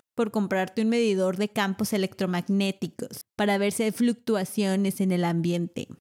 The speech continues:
Esto es porque algunas teorías de lo paranormal sugieren que los fantasmas son capaces de manipular los campos electromagnéticos.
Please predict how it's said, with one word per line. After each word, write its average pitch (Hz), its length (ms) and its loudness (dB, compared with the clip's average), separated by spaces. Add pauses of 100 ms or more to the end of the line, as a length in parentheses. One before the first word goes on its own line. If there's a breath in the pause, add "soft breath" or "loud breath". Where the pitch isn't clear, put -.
(120)
Esto 254 380 0
es 254 320 2
porque 226 320 0
algunas 214 360 2
teorías 226 300 2
de 233 100 2
lo 233 180 0
paranormal 233 760 2
sugieren 196 540 -2
que 220 100 0
los 196 240 2
fantasmas 208 720 0
son 208 380 -2
capaces 226 500 0
de 214 80 2
manipular 185 540 0
los 190 180 0
campos 180 400 -2
electromagnéticos. 190 960 -2